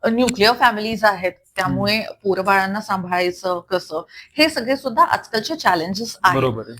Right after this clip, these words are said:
Speaker 2: हो.
Speaker 1: तर फक्त ते गुण जुळतात आहे म्हणून तुम्ही लग्न करा किंवा तुम्ही लग्न करू नका हे असं
Speaker 2: हम्म.
Speaker 1: आम्ही म्हणत नाही. तर आम्ही काय करतो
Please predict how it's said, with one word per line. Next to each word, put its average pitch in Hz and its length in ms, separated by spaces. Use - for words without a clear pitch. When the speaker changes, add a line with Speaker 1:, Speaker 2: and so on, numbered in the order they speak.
Speaker 2:
हो. 120 100
Speaker 1:
तर 359 40
फक्त - 440
ते 277 140
गुण 254 340
जुळतात 233 520
आहे 175 120
म्हणून 220 400
तुम्ही 254 240
लग्न 214 320
करा 208 300
किंवा 196 280
तुम्ही 202 240
लग्न 202 200
करू 214 360
नका 208 340
हे 220 120
असं 156 80
Speaker 2:
हम्म. 139 100
Speaker 1:
आम्ही 202 180
म्हणत 202 340
नाही. 143 140
तर 285 60
आम्ही 262 360
काय 254 160
करतो 175 500